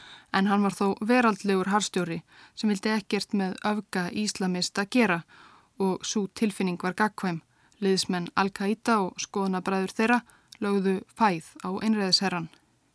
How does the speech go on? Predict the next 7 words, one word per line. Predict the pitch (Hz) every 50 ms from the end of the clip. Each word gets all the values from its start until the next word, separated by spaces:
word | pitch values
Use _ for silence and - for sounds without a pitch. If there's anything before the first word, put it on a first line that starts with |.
| _ _ _ _ _ _ _ _ _ _ - - - - _ _ -
Colin | 247 247 247 247 240 233
Powell | - 262 269 269 269 247
hefur | 240 240 233 233 - - -
síðar | - - 247 247 240 226 220 - -
lýst | 214 214 226 233 - - -
þessari | 226 220 - 226 214 220 208 -
frægu | - - 208 208 214 214 214 214 208